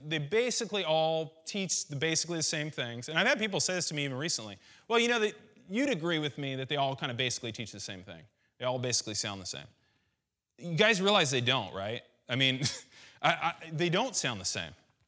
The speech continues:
In fact, when you compare the words of Jesus to some of these other options, they don't measure up at all. And that's not just my opinion. I mean, you could objectively see this. And, uh, sometimes I'll back up with people, or even in my own heart when I have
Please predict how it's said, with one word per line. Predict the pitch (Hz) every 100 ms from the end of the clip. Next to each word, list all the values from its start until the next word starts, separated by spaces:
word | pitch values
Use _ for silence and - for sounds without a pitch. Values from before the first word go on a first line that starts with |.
| _ _ _ _ _
In | 151
fact, | 156 185 160
when | 175 185 170
you | 190 233
compare | - 175 - 196 214
the | 175
words | 156 175 156
of | 143
Jesus | 123 165 190 160 127 -
to | - 139
some | 151 165
of |
these | 151 143
other | 143 131
options, | 156 202 - 110 107
they | 117
don't | 139 160
measure | 160 160
up | 147
at | 113
all. | 127 104 - -
And | - 143
that's | 233 -
not | 175
just | 139
my | 143 131
opinion. | 98 - 226 95 - - - -
I |
mean, | 143 143
you | 196
could | 202
objectively | 143 120 147 143 123 110 101
see | - 208 214
this. | - 104 - - _ _ _ _ _ _
And, | - 175
uh, | 180
sometimes | 180 415 285 233
I'll | 220
back | 175 185 170
up | 196
with | 190 -
people, | 196 180
or | 180 151
even | 180 180
in |
my | 156 147
own | 170
heart | 151 135
when | 135
I | 131
have | 127